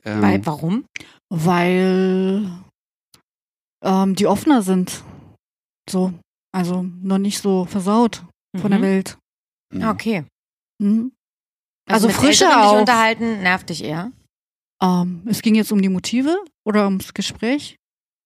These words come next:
Speaker 3: Motiv,
Speaker 1: Mm,
Speaker 3: beides natürlich
Speaker 1: beides.
Speaker 3: zusammen,
Speaker 2: Mhm.
Speaker 3: ne?
Speaker 1: Würde ich jetzt nicht so trennen unbedingt.
Speaker 3: Mhm. Nee, also die Jüngeren sind mir irgendwie lieber.
Speaker 2: Mhm.
Speaker 3: Mhm. Frischer. Kann
Speaker 1: Und
Speaker 3: man
Speaker 1: du selektierst auch nicht Ältere aus oder so?
Speaker 3: Nein,
Speaker 1: Ja,
Speaker 3: nein, nein,
Speaker 1: ja.
Speaker 3: nein. Aber,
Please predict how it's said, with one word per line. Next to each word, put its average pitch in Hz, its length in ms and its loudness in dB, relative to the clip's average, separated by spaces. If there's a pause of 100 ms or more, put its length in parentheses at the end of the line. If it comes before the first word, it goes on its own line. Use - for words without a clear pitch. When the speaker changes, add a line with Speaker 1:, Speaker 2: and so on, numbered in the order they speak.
(160)
Speaker 3:
Motiv, 196 300 -2
Speaker 1:
Mm, - 40 -8
Speaker 3:
beides 190 380 0
natürlich 190 460 -2
Speaker 1:
beides. - 180 -4
Speaker 3:
zusammen, 220 340 2 (120)
Speaker 2:
Mhm. 196 140 2
Speaker 3:
ne? 208 220 4 (520)
Speaker 1:
Würde 113 100 -14
ich 107 80 -16
jetzt - 240 -18
nicht 113 220 -16
so 110 80 -14
trennen 107 400 -10
unbedingt. 107 500 -12 (100)
Speaker 3:
Mhm. 214 440 -4 (1000)
Nee, 247 360 2
also 220 180 2
die 214 160 2
Jüngeren 247 380 2
sind 240 160 -4
mir 240 80 0
irgendwie 233 240 -2
lieber. 214 340 -2
Speaker 2:
Mhm. 208 80 -4
Speaker 3:
Mhm. 226 280 -2 (840)
Frischer. 226 480 -2 (160)
Kann 220 100 0
Speaker 1:
Und 127 80 4
Speaker 3:
man 220 80 0
Speaker 1:
du 214 80 0
selektierst 117 640 0
auch 120 140 -10
nicht 117 180 -6
Ältere 101 360 -2
aus 101 300 -4
oder - 140 -10
so? 190 60 0
Speaker 3:
Nein, 202 500 4
Speaker 1:
Ja, 185 80 -4
Speaker 3:
nein, 156 200 -2
nein, 160 180 -4
Speaker 1:
ja. 175 80 -6
Speaker 3:
nein. 180 280 -4
Aber, 185 320 0